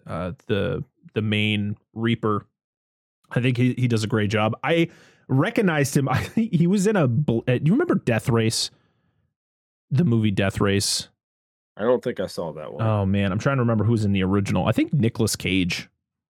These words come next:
Speaker 1: might have
Speaker 2: Of
Speaker 1: been in the
Speaker 2: course.
Speaker 1: original.
Speaker 2: Of course.
Speaker 1: But, uh, he, Luke Goss, who played the,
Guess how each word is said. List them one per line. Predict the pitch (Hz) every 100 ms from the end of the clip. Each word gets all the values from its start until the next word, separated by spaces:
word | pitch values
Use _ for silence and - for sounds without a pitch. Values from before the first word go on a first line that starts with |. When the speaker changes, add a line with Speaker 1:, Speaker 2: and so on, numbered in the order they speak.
| _
Speaker 1:
might | - 101
have | 95
Speaker 2:
Of | 98
Speaker 1:
been | 98 107
in | 87
the | 98 80
Speaker 2:
course. | 92
Speaker 1:
original. | 98 151 165
Speaker 2:
Of | 160
course. | - 117 104 90 85 85 - _ _ _ _ -
Speaker 1:
But, | 127 127
uh, | 120 120 -
he, | 69 - 135 -
Luke | 98 87 156 220 175
Goss, | 156 143 -
who | 120
played | - 127 117 113 107 101 104 _ _ _ _ _ _ _ _
the, | 123 120 107 104 101 101 95